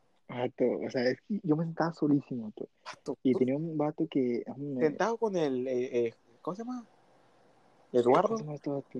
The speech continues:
Speaker 2: No.
Speaker 1: No. El
Speaker 2: ¿Gerardo?
Speaker 1: eh,
Speaker 2: No.
Speaker 1: Gerardo, no, Gerardo, sí.
Speaker 2: Sí,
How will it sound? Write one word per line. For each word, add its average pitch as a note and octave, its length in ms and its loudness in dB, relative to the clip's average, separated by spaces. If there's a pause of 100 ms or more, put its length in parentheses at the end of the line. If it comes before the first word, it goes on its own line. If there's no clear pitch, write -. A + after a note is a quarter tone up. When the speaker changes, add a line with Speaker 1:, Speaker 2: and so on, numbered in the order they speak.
(140)
Speaker 2:
No. A2+ 320 -4 (720)
Speaker 1:
No. B2 320 -10 (640)
El A#2 680 0 (1900)
Speaker 2:
¿Gerardo? D#3 460 4 (220)
Speaker 1:
eh, B2 460 -4
Speaker 2:
No. A#2+ 240 -2 (240)
Speaker 1:
Gerardo, C3 360 8
no, A#2 100 -2
Gerardo, A2 360 -2
sí. C#3 180 0
Speaker 2:
Sí, E3+ 80 -8